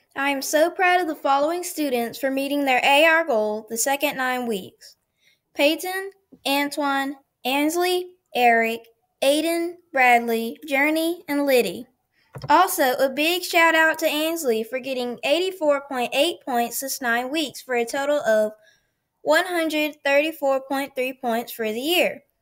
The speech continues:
Way to go, Ansley." And another big shout out to Liddy for getting forty-seven point six points for this nine weeks and for a total of one hundred thirty-two points for the year. Way to go, Liddy!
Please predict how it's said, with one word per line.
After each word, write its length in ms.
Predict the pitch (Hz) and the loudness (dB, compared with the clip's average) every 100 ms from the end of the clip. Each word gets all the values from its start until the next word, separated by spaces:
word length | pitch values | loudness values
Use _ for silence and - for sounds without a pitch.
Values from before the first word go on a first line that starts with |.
| _ 302 | _ 4
Way 180 | 339 | 4
to 80 | 392 | 6
go, 220 | 349 339 | 4 6
Ansley." 640 | 311 269 240 233 165 240 _ _ _ _ - | 4 2 -2 -4 -8 -10 _ _ _ _ -8
And 140 | 294 | -4
another 340 | 302 330 427 415 | 0 2 2 0
big 180 | 302 285 | -2 0
shout 260 | 285 254 | 2 4
out 300 | 226 214 233 - | 4 2 0 -4
to 160 | 320 | -2
Liddy 320 | 359 392 214 | 0 0 -2
for 220 | 208 254 254 | -4 -2 -2
getting 340 | 269 262 254 | -2 -6 -6
forty-seven 680 | 254 285 320 349 330 294 285 | 0 2 4 2 0 -2 -6
point 280 | 294 262 - | -8 -8 -6
six 340 | 349 359 - | -4 -4 -6
points 440 | - 269 233 226 - | -10 -2 -2 -2 -6
for 220 | 269 262 | -2 0
this 180 | 302 302 | 0 -2
nine 300 | 262 277 277 | 0 0 0
weeks 380 | 208 220 - - _ _ - | -2 -4 -12 -18 _ _ -6
and 140 | 277 | -4
for 120 | 294 285 | 4 4
a 100 | 277 | 4
total 320 | 311 320 339 | 4 4 4
of 180 | 262 233 | 2 0
one 300 | 240 311 339 | 0 0 0
hundred 320 | 320 302 294 | -2 -2 2
thirty-two 440 | 285 277 - 415 571 | 2 2 0 2 2
points 300 | 302 240 214 | 0 -4 -4
for 180 | - 226 | -4 -2
the 120 | 214 | 0
year. 300 | 214 190 196 - _ _ _ - | -2 -2 -4 -14 _ _ _ 4
Way 200 | 339 403 | 4 6
to 60 | 349 | 6
go, 220 | 339 330 | 6 6
Liddy! 400 | 311 262 196 | 4 4 2